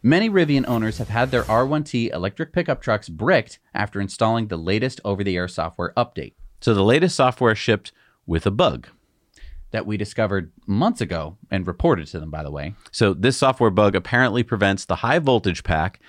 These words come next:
Speaker 2: and the two twelve volt batteries from communicating. And because of this lack of communication, the twelve volts can't charge, and then they deplete themselves and
Speaker 1: Bricked Rivian.
Speaker 2: Again, this is why we wanted to buy the R one T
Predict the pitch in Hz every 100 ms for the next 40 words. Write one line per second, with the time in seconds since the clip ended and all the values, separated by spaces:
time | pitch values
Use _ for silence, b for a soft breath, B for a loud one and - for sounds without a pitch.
0 | b b 104 110 107 - 127 113 - 127
1 | 135 120 95 87 78 67 78 - b b
2 | 113 110 - 123 180 - 78 50 - b
3 | b b 101 101 92 - 156 131 117 110
4 | 104 98 - 98 87 196 196 127 123 b
5 | b 98 - 196 185 101 104 - - 123
6 | - - 214 165 147 - b b b -
7 | 120 120 117 117 117 - 185 - 110 113
8 | 101 101 98 - _ _ _ 104 113 117
9 | 113 113 - - _ _ - 82 - 107
10 | 90 76 - - _ 139 165 90 131 180
11 | 151 139 135 123 117 117 110 117 90 71
12 | 104 160 175 107 78 78 76 - 76